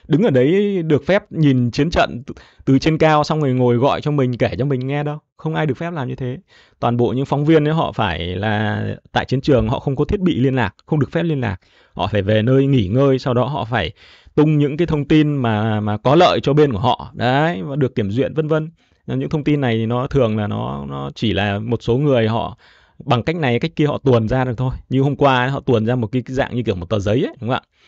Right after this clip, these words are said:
Đấy, và hôm nay thì nó trở thành sự thật rồi. Như vậy có thể nói là một ngày nữa, à,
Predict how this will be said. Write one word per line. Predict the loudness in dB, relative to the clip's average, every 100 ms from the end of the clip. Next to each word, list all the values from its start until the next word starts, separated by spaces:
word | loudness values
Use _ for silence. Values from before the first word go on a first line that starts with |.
| -20 _
Đấy, | -6 -2
và | 0
hôm | 2
nay | 0
thì | 0
nó | 0 0
trở | 0
thành | -2
sự | -4 -2
thật | -4 2
rồi. | 2 2 -4 -20 _ _ _ _ _ _ _ _ _
Như | 0
vậy | 4 4
có | 4 0
thể | 2 2
nói | 2 2
là | 2 2 2
một | 2 0
ngày | 0 2 2
nữa, | 2 2 2 0 -10 -12 -16 _ _ -20 -8
à, | -4 -4 -4 -4 -6